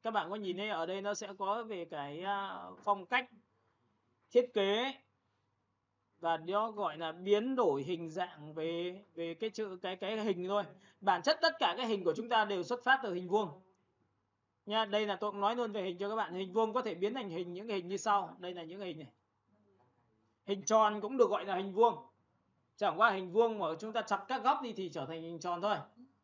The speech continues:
Nha. Tiếp theo. <clears throat> Và các bạn lưu ý cho tôi là khi mà chúng ta thiết kế về, à, một cái bìa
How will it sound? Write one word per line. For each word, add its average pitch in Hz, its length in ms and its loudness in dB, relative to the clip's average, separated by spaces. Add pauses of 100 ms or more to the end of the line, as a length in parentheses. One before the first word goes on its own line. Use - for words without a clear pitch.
(160)
Nha. 196 320 2 (680)
Tiếp 220 180 -2
theo. 233 300 8 (120)
<clears throat> 254 380 8 (1800)
Và 202 140 8
các 269 120 4
bạn 262 220 4
lưu 240 120 4
ý 254 160 2
cho 254 140 0
tôi 233 180 2
là 208 220 2
khi 240 200 -2
mà 214 220 2
chúng 240 140 -4
ta 247 80 0
thiết 240 240 -6
kế 226 320 0
về, 196 320 -2
à, 165 300 2 (140)
một 180 260 -10
cái 226 140 -4
bìa 190 360 0